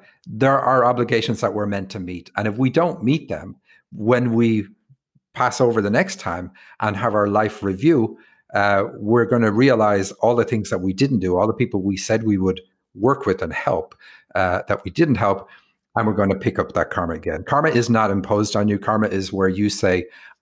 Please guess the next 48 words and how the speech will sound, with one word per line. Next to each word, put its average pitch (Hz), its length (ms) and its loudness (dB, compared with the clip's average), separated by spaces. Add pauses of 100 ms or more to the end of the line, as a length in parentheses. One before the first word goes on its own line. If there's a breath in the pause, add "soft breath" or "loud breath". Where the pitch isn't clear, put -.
"I 120 140 2
feel 120 220 2
like 101 220 0
I've 101 160 2
wronged 98 260 0
you 98 120 0
so 95 180 -2
much, 92 220 -2
I'm 95 80 -6
gonna 92 180 -4
help 90 220 -4
you, 85 160 -6
and 87 120 -6
I 90 40 -4
promise 104 340 -2
to 92 100 -4
help 85 220 -4
you. 87 80 -8 (260 loud breath)
In 107 120 0
my 104 120 2
next 120 300 0
lifetime, 101 500 0 (300 loud breath)
I'm 104 140 -2
gonna, 98 240 2 (200)
I'm 95 100 -2
gonna 92 180 0
do 139 200 2
this, 113 280 0
and 95 120 -2
I'm 95 140 -4
really 117 240 4
gonna 101 220 0
help 95 260 -4
you." 82 240 -8
And 98 100 -4
then 104 120 0
I 107 60 2
get 101 160 0
to - 100 -14
the 98 100 0
end 92 140 0
and 85 60 -8
go, 87 200 -4
"Oh, 92 140 0
I've 87 100 -6
done 85 180 -12
it 85 60 -14
again." 80 300 -10